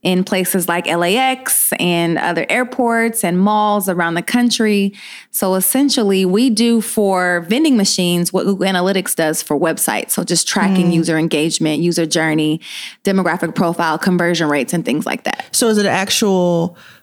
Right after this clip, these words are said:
Speaker 2: uh, physical piece?
Speaker 1: Yes, we have a physical machine called the Pop Shop that I invented, but our sauce is our software, is our operating system that can also integrate into other people's vending machines and kiosks as well.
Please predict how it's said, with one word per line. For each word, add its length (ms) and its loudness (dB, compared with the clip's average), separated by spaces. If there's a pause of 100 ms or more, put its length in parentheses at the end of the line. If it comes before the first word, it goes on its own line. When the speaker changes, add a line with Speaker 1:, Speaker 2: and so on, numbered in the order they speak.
Speaker 2:
uh, 300 0
physical 880 0 (120)
piece? 420 -2 (560)
Speaker 1:
Yes, 380 0
we 140 4
have 200 2
a 120 2
physical 480 0
machine 420 4
called 180 0
the 60 0
Pop 260 -2
Shop 220 -2
that 100 0
I 120 0
invented, 600 0 (340)
but 120 0
our 100 0
sauce 460 0
is 100 0
our 140 0
software, 500 0
is 100 0
our 120 0
operating 420 0
system 360 0
that 120 0
can 120 0
also 300 0
integrate 440 0
into 380 0
other 220 0
people's 520 -2
vending 260 0
machines 420 0
and 120 0
kiosks 480 -4
as 140 -4
well. 360 -2